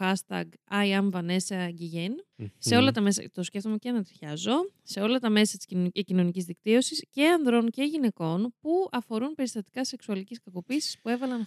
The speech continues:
Speaker 1: χώρα εντός του στρατού.
Speaker 2: Τέλεια. Αυτά
Speaker 1: Μιλάμε
Speaker 2: καλό είναι να
Speaker 1: να
Speaker 2: λέγονται
Speaker 1: μην,
Speaker 2: απ' την αρχή,
Speaker 1: ναι,
Speaker 2: λοιπόν.
Speaker 1: και καλό είναι να μην γίνονται.
Speaker 2: Ε, κα-, καλά, εντάξει, ναι.
Speaker 1: Ε, μιλάμε, δηλαδή, έβλεπες το pattern, ε, ξεκάθαρο. Όλοι, εμ,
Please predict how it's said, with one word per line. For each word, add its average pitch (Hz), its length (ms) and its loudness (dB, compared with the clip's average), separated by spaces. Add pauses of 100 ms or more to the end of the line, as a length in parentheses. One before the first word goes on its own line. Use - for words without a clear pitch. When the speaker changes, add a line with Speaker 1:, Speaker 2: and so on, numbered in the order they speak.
Speaker 1:
χώρα 254 320 -6
εντός 196 400 -8 (100)
του 208 120 -14
στρατού. 160 640 -10
Speaker 2:
Τέλεια. 82 260 -8
Αυτά 151 380 -2
Speaker 1:
Μιλάμε 233 200 8
Speaker 2:
καλό 127 180 12
είναι 165 240 8
να 160 60 4
Speaker 1:
να 123 80 2
Speaker 2:
λέγονται 139 320 6
Speaker 1:
μην, 123 40 6
Speaker 2:
απ' 110 100 4
την 123 120 2
αρχή, 120 340 4
Speaker 1:
ναι, 104 120 10
Speaker 2:
λοιπόν. 98 360 8
Speaker 1:
και 90 80 8
καλό 180 240 0
είναι 226 100 -2
να 185 80 -6
μην 165 140 -8
γίνονται. 143 300 -14 (400)
Speaker 2:
Ε, 110 120 0
κα-, 120 280 2
καλά, 117 260 -4
εντάξει, 85 360 -10
ναι. 87 80 -16 (840)
Speaker 1:
Ε, 190 60 0
μιλάμε, 240 460 0 (520)
δηλαδή, 220 320 4
έβλεπες 285 340 0
το 240 160 -6
pattern, 208 420 2 (160)
ε, 202 240 -2
ξεκάθαρο. 202 680 -4
Όλοι, 254 580 0
εμ, 180 560 -2